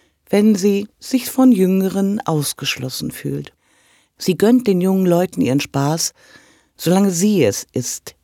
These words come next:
die den Spaß zumisst. Gesine stellt sich ein Wohnzimmer vor,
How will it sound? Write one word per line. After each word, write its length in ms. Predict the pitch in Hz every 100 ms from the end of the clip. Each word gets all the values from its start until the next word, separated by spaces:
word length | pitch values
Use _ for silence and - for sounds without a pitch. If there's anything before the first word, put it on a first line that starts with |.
| _
die 80 | 156
den 200 | 143 127
Spaß 560 | - - 131 117 120 -
zumisst. 600 | - 151 135 123 - - - _ _ _ _ _ _ _ _ _ -
Gesine 420 | 190 233 262 247
stellt 520 | 247 196 196 196 -
sich 400 | - 196 - - _ _ _ -
ein 520 | 175 185 185 190 185 151
Wohnzimmer 720 | 143 131 120 - - 127 123
vor, 420 | - 135 127 143